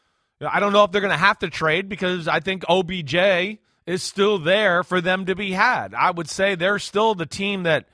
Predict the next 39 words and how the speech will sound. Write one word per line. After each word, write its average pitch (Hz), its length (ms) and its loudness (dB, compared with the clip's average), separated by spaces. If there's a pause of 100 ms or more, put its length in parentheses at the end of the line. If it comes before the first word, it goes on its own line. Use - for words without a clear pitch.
he 202 240 0
would 214 140 -2
like 196 220 0
to 196 100 -2
go 196 200 2
play 190 300 0
for, 226 440 -2 (340)
and 175 160 -2
I 190 180 2
think, 202 220 -6 (480)
you 165 80 -8
know, 185 60 -4
nobody 196 840 2 (320)
in 190 160 -2
O 208 160 4
B 208 160 -4
J's 185 360 -2
history 185 600 -2
has 202 180 0
shown 208 340 0
him 196 160 -4
more 196 300 2
love 196 480 2
than 196 100 -4
the 196 80 -4
Los 196 320 0
Angeles 196 480 -4
Rams. 170 540 -4
So 165 320 -2 (240)
I 202 200 2
do 220 180 -4
think 196 240 -4
they 196 120 -2
got 170 240 0
the 165 200 -6
inside 165 420 -2
track 220 400 0
for 143 160 -4
that. 101 240 -4